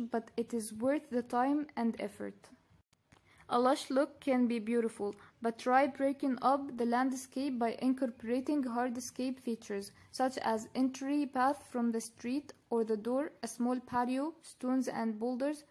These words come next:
wood fencing, or stone garden walls.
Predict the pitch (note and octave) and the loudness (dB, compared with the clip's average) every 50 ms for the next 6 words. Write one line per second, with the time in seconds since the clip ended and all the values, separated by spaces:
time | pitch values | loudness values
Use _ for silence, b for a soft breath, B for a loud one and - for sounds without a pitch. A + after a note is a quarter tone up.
0 | b b b b b - A3+ B3 C4 B3+ - - B3+ B3+ C4+ C4 - D4+ D#4 D#4+ | b b b b b -2 -2 0 0 -2 -2 -2 0 0 0 0 0 -2 -2 -2
1 | D#4 - - - A3 A#3 A3+ - - - C4+ C4+ C4+ B3+ A#3+ B3 B3+ B3+ A#3+ C4+ | -2 -4 -4 -2 -2 -2 -2 -4 -6 -2 0 0 2 2 2 2 2 2 0 0
2 | C4 B3 A3+ A3 G#3 G3+ G3+ G#3 G#3 - - | 0 0 0 0 -2 -2 -4 -6 -12 -18 -20